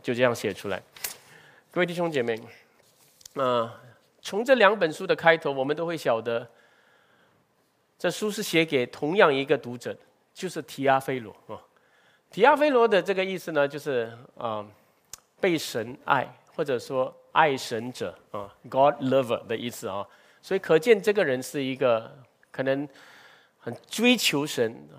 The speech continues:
啊的一个人物啊。可能他对整个基督教有，有一个很大的好奇心，但是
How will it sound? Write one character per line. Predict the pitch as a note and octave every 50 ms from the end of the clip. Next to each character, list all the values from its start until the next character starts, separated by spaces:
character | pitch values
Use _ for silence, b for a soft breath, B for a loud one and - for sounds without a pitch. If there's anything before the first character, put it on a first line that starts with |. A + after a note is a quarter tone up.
| A#2 C3
啊 | B2+ A#2 G#2+ G#2 A2 A#2+
的 | B2+ C3 A#2+ A2 - - - - _ _ _ _ - -
一 | - C#3+ D3
个 | D3+ E3 C#3
人 | A#2+ G#2+ G#2 A2+
物 | A#2 A2 - A2
啊。 | G#2+ G#2+ - - b b b b b b b b b b -
可 | - F3
能 | F#3+ G#3+ -
他 | - - A#3
对 | - - D#4 B3+
整 | F3 - D#3+
个 | D#3+ G#3
基 | G#3 - A3+ A3
督 | A#3+
教 | G#3 - A#3 F#3 D#3+
有， | D#3+ D#3+
有 | E3 C4+ - F#3+ G#3
一 | C#4
个 | D4+ C#4+ - - - _
很 | - - E3 F3
大 | F#3 A#3 C#4+ A#3+
的 | E3+
好 | - - F3+ D3+ C3
奇 | - - - G#2
心， | - - A2 A2+ _ _ _ _ b b b b b b b b b b b _ _ _ _
但 | - D#3
是 | G3 C4+ C4+ A3 D#3+ - -